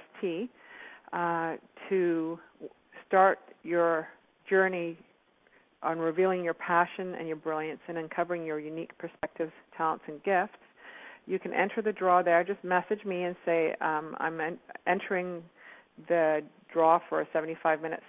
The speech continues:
session," and, uh, somebody will win that. And then anybody else who has applied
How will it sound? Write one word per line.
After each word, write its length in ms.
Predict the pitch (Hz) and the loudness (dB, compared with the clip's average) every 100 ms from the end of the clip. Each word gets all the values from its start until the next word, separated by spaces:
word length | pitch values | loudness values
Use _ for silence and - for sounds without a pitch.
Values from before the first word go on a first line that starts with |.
| - | -2
session," 420 | 156 - 240 311 _ _ _ _ - - - _ 175 | -2 -2 -10 -12 _ _ _ _ -20 -20 -20 _ -4
and, 680 | 170 170 170 165 165 160 160 | 0 0 0 0 -2 -6 -4
uh, 160 | 160 165 165 | -2 -2 -4
somebody 220 | 190 202 | -4 0
will 200 | 214 226 | 4 4
win 180 | 214 208 | 4 6
that. 260 | 214 277 381 - _ _ _ - - - - - | 6 6 2 -8 _ _ _ -20 -18 -18 -12 -2
And 640 | 190 185 190 185 185 175 175 | 2 4 4 2 0 -6 2
then 160 | 190 | 2
anybody 380 | 190 202 196 196 | 4 2 4 8
else 240 | 196 202 208 - | 10 10 6 0
who 140 | 226 | 0
has 120 | 202 196 | 2 -2
applied 420 | - 190 180 | -2 4 6